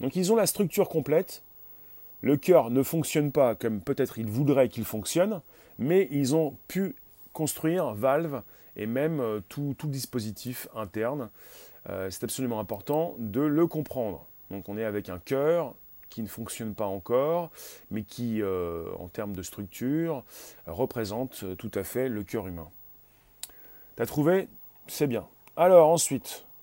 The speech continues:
de toute façon, si on pourra changer, si on peut changer de cœur, le reste suivra. Il s'agirait peut-être de pouvoir aussi, euh, changer, euh,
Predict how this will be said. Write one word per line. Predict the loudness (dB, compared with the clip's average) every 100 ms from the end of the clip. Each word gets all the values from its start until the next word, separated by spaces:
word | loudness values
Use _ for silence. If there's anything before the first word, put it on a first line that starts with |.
| -20 -20 -20
de | -16
toute | 0
façon, | 2 2 2 2
si | 0 0
on |
pourra | -2 0 0
changer, | 0 -4 -4 -6
si | -6 -2
on | 0
peut | 2
changer | 2 0 -2
de | -2
cœur, | 2 4 4 2 -4 -14 -20 -10
le | -2 2
reste | 2 2 -2
suivra. | -2 -2 -2 -4 -8 _ -20 -20 -20 -20 -10
Il | -2
s'agirait | 0 4 4
peut-être | 2 4 4 4 -4 -2
de | -2
pouvoir | -2 -4 2 2 2 0
aussi, | 0 0 0 -2 -6 -8 -8
euh, | -4 -4 -4 -6 -8 -8
changer, | -8 -6 -6 -4 -2 0 0
euh, | 0 -2 -4